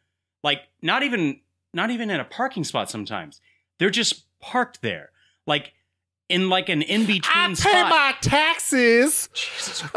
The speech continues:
Speaker 1: Christ.
Speaker 2: pay your wages, you son of a bitch. I park where I want.
Speaker 1: I pay, I, I pay my own salary. <laughs> So those are the people that, like,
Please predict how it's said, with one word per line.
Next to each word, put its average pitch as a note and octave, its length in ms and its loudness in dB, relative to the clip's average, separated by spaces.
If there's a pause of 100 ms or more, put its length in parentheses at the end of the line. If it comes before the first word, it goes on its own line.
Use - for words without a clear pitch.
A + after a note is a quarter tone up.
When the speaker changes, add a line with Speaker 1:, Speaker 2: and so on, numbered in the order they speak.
(200)
Speaker 1:
Christ. - 120 -4
Speaker 2:
pay D4 280 6
your D#4+ 300 4
wages, B3 600 4
you F#3 60 8
son A#3 440 4
of G3 40 2
a F#3+ 100 4
bitch. A3+ 200 4
I G#3+ 100 2
park G3+ 440 2
where A3 220 6
I C4 80 6
want. A3 400 6 (120)
Speaker 1:
I E3 40 -8
pay, - 240 -6
I, C#3+ 200 2
I C#3+ 100 2
pay D#3+ 240 -4
my C3+ 220 0
own A2+ 180 -4
salary. F2 580 -8
<laughs> C4+ 480 2
So B3 380 2 (680)
those G#3+ 440 0
are A#3+ 40 2
the F#3+ 100 0
people B2 460 0
that, A2 360 0
like, A#2 220 -2